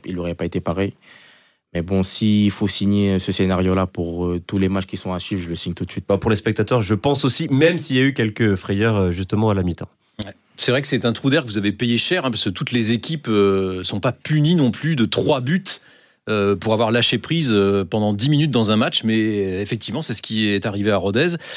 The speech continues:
Speaker 3: Évidemment, on s'est dit que votre entraîneur allait, euh, perpétuer la tradition de cette saison, parce que faut dire qu'à Rodez, il y a la causerie d'avant-match et puis il y a la gueulante de la mi-temps. Euh, et il a pas gueulé tant que ça, apparemment.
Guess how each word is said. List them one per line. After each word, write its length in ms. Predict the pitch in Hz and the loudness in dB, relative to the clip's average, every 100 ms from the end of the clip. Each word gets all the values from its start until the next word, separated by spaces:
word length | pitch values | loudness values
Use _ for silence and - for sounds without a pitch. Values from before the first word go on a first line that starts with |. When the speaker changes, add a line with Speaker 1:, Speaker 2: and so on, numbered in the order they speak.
| - - - - | -10 -12 -14 -8
Speaker 3:
Évidemment, 460 | 165 160 151 165 175 | -4 0 0 2 2
on 20 | |
s'est 140 | - 147 | 2 0
dit 100 | 147 | 2
que 60 | |
votre 180 | 135 131 | 2 2
entraîneur 460 | 135 143 139 143 120 | 0 2 2 4 2
allait, 260 | 113 117 | 4 4
euh, 320 | 101 98 95 | 4 2 0
perpétuer 760 | 92 160 - 170 127 156 175 175 | -2 -4 -2 -4 -2 0 4 4
la 140 | 131 | 2
tradition 480 | 110 120 120 120 135 | -2 -2 0 0 2
de 60 | 127 | 2
cette 180 | 120 101 | 0 -2
saison, 260 | 120 143 | 0 2
parce 180 | 196 147 | 2 2
que 200 | 123 101 - _ _ | 2 0 -4 _ _
faut 180 | _ 107 | _ -4
dire 180 | 110 139 | -2 -2
qu'à 100 | 98 | -2
Rodez, 360 | 101 135 127 | 0 0 0
il 40 | 92 | 0
y 60 | |
a 60 | 95 | 0
la 100 | 92 | 0
causerie 320 | - 156 160 | 2 2 2
d'avant-match 500 | 135 113 127 196 - | 2 4 4 0 -6
et 40 | - | -8
puis 140 | 104 | -4
il 0 | |
y 40 | 110 | -2
a 20 | |
la 100 | 107 | -2
gueulante 500 | 107 147 190 190 - | 0 2 2 -2 0
de 60 | |
la 80 | 156 | 2
mi-temps. 320 | 160 139 143 143 - - - - | 2 2 0 -2 -10 -14 -14 -6
Euh, 480 | 107 107 104 104 107 - - | -2 0 0 0 -2 -4 -2
et 180 | 147 | 0
il 120 | 160 180 | 2 2
a 40 | |
pas 160 | 185 254 | 2 0
gueulé 300 | 190 226 226 | 0 -2 -2
tant 140 | 185 | -4
que 80 | 170 | -4
ça, 140 | 202 | -4
apparemment. 560 | 190 165 147 156 190 | -2 0 0 0 0